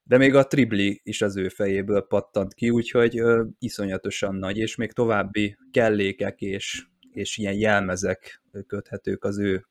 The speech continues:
nevéhez. Na hát én nem vagyok az a nagy modellgyűjtő, van itt egy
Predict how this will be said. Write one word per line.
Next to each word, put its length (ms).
nevéhez. 760
Na 160
hát 220
én 60
nem 180
vagyok 280
az 120
a 60
nagy 260
modellgyűjtő, 1080
van 180
itt 200
egy 300